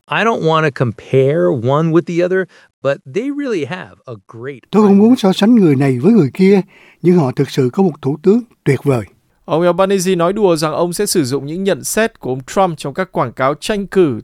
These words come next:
Speaker 3: tại cuộc bầu cử tiếp theo vào năm hai ngàn hai mươi tám. Cảm xúc tương tự cũng đến từ ông Albanese, người đã ca ngợi công việc của ông Trump trong thỏa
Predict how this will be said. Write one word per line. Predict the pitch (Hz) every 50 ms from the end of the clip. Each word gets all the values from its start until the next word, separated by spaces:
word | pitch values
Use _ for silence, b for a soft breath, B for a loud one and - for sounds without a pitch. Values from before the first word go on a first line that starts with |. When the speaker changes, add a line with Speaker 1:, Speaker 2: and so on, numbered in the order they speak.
| -
Speaker 3:
tại | - 131 127
cuộc | 123 - 151 131
bầu | 139 - 139
cử | 131 - 131 120 -
tiếp | - 196 -
theo | - 180 165 147 139
vào | 123 127
năm | 117 120 123
hai | 120 123
ngàn | 120 120 117 110
hai | 104 117 117
mươi | 120 113
tám. | - 117 110 113 117 143 180 - _ _ b b b b b b b b b b b
Cảm | - 165
xúc | 156 - 247 214
tương | 240 233 208
tự | - 226 190 170
cũng | 165 190 190
đến | 185 196 202
từ | - 202
ông | 185 180
Albanese, | 185 175 165 180 170 175 170 160 156 170 170 170
người | 160 151 139 127
đã | 120 131 -
ca | - - - 190 180
ngợi | 175 165 151 127 113
công | - 147 147
việc | 139 143 123 -
của | - 123
ông | 127 127
Trump | - 165 165 160 143 120 - _ _ _ _ _ -
trong | - - 185 185 180 -
thỏa | - 180 151